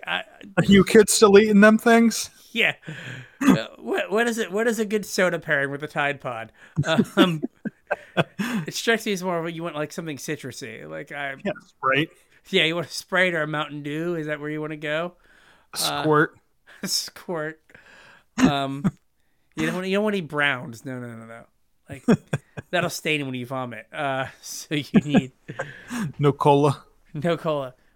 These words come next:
Speaker 1: But would it? 'Cause you're, you're vomiting detergent, so it could just, the stain may never set.
Speaker 2: Oh,
Speaker 1: There we go.
Speaker 2: <laughs> there you go.
Speaker 1: <laughs> There you go. Uh, we've, we've cracked the case. Um,
Speaker 2: I guess it depends what kind of detergent you're ingesting.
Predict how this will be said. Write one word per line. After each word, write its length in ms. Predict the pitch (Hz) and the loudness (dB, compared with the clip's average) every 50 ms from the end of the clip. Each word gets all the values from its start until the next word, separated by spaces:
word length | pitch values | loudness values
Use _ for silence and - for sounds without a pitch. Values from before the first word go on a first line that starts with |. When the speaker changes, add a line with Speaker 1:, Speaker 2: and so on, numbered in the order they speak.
| _ _ | _ _
Speaker 1:
But 200 | 190 165 139 139 | -8 -8 -6 -2
would 140 | 185 - - | -2 -2 -2
it? 100 | 233 165 - | -2 -4 -6
'Cause 180 | 180 151 151 | -12 -12 -10
you're, 160 | 160 160 160 151 - | -10 -12 -12 -12 -12
you're 300 | 208 170 156 160 156 143 | -14 -12 -10 -8 -8 -8
vomiting 580 | - - 165 180 196 190 180 175 165 147 131 - _ | -2 0 0 0 0 -2 -6 -6 -8 -10 -12 -14 _
detergent, 720 | 139 123 _ - - 196 220 220 214 - 117 113 _ - | -16 -16 _ -10 -6 -4 -4 -4 -6 -10 -16 -16 _ -18
so 100 | - - | -12 -12
it 160 | 143 135 147 | -12 -12 -12
could 240 | _ - - 165 160 | _ -12 -12 -12 -10
just, 340 | 156 160 147 - - _ - _ _ - 277 | -10 -12 -12 -12 -14 _ -20 _ _ -20 -20
the 300 | - - - 165 156 160 | -20 -20 -20 -20 -20 -18
stain 320 | - - - 160 156 160 156 | -18 -12 -8 -6 -6 -6 -6
may 100 | 151 143 | -6 -8
never 240 | 143 139 131 135 - | -8 -10 -10 -12 -14
set. 260 | - - 165 165 156 147 | -12 -8 -4 -2 0 0
Speaker 2:
Oh, 180 | 139 139 135 | 0 0 -2
Speaker 1:
There 120 | 131 143 139 | -4 -6 -10
we 60 | 135 | -12
go. 180 | 135 - 151 139 - 135 | -12 -12 -16 -10 -10 -10
Speaker 2:
<laughs> 100 | - - - | -8 0 2
there 180 | 190 - 147 - | 2 2 4 6
you 140 | 190 170 147 | 6 6 6
go. 380 | 139 165 170 165 156 151 - - | 6 4 6 6 6 4 2 -2
Speaker 1:
<laughs> 40 | - | -2
There 180 | - 143 139 - | -2 -2 2 0
you 320 | 196 - - - - 160 | 0 0 0 -4 -2 0
go. 220 | 170 180 175 139 226 262 262 233 - - - - - - _ _ _ _ - | 0 2 0 0 -2 -4 -6 -6 -8 -12 -18 -20 -20 -20 _ _ _ _ -14
Uh, 200 | - - 143 143 139 | -10 -8 -8 -6 -6
we've, 220 | 135 135 139 147 | -6 -8 -8 -8
we've 240 | 156 156 151 151 _ | -6 -8 -8 -8 _
cracked 400 | - - 160 151 165 160 _ _ | -4 0 2 2 2 0 _ _
the 80 | 156 | -16
case. 520 | 151 - 180 185 175 143 123 113 - - - _ _ _ _ | -12 -6 -2 -2 -2 -2 -4 -8 -16 -20 -20 _ _ _ _
Um, 320 | - 139 131 127 123 123 120 | -8 -6 -4 -2 -2 -2 -2
Speaker 2:
I 20 | |
guess 180 | 151 135 - - | -2 -2 -4 -4
it 100 | 156 143 | -4 -4
depends 380 | 143 143 - 151 147 139 - 143 | -4 -2 2 2 2 2 4 2
what 100 | 139 - | 0 2
kind 220 | - 143 135 127 | 4 2 2 2
of 40 | 120 | 0
detergent 540 | 123 127 - - 147 143 139 123 139 - - | -2 -4 -2 2 2 2 2 2 -2 -6 -6
you're 160 | 131 120 120 | -8 -8 -6
ingesting. 520 | 120 120 120 120 117 - - 127 127 107 | -6 -6 -6 -6 -8 -8 -10 -12 -12 -12